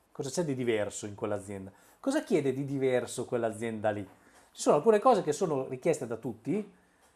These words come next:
e alcune cose che invece sono peculiari. Ecco, quello salta all'occhio,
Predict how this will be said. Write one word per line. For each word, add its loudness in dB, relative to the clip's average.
e -4
alcune 4
cose 6
che 0
invece 4
sono 0
peculiari. 6
Ecco, -2
quello -2
salta 0
all'occhio, 4